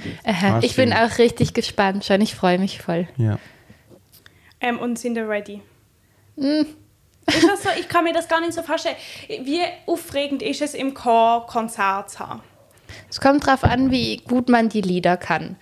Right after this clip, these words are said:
Speaker 1: Also wenn man, man hört ja keine einzelnen Stimmen, aber wenn alle die Lieder noch nicht so gut können, ist es
Speaker 3: Mhm.
Speaker 1: trotzdem unheimlich. Also ich bin dann schon manchmal nervös.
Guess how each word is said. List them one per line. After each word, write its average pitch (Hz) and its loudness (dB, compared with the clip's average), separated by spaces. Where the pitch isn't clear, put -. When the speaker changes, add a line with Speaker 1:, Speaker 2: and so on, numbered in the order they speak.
Speaker 1:
Also 214 4
wenn 233 6
man, 226 4
man 220 2
hört 220 4
ja 220 2
keine 208 2
einzelnen 202 2
Stimmen, 247 4
aber 214 4
wenn 180 0
alle 277 4
die 233 -2
Lieder 220 4
noch 196 0
nicht 190 -4
so 185 0
gut 180 -2
können, 262 4
ist 240 0
es 233 0
Speaker 3:
Mhm. 220 -8
Speaker 1:
trotzdem 175 -2
unheimlich. 160 0
Also 196 4
ich 208 -2
bin 277 4
dann 226 4
schon 156 -2
manchmal 143 -4
nervös. 156 -6